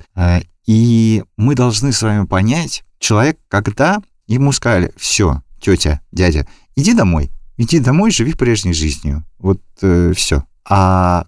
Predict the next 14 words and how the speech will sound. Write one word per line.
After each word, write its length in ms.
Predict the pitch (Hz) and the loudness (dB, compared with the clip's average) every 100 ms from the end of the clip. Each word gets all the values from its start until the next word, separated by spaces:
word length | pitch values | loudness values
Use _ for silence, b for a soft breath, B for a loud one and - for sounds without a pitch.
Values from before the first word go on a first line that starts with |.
| _ - | _ -4
как 200 | 131 143 | -2 0
жить 280 | 98 85 - | 0 -2 -2
прежней 400 | 87 82 92 82 | 0 0 0 0
жизнью? 400 | 85 76 85 - | 0 -2 -2 -2
И 100 | 113 | -2
получится 680 | - 95 113 170 98 - 85 | 0 0 2 0 -4 -2 -2
ли 120 | 82 | 0
жить 320 | 80 87 - - | 0 -2 -4 -4
прежней 400 | 87 82 85 85 | 0 0 0 0
жизнью? 340 | 90 82 110 - | 2 0 -2 0
И 120 | 220 | 2
нужно 480 | 214 165 156 117 107 | 2 2 0 0 -2
ли 120 | 98 | -2
жить 400 | 92 143 180 - | -2 -4 -4 -12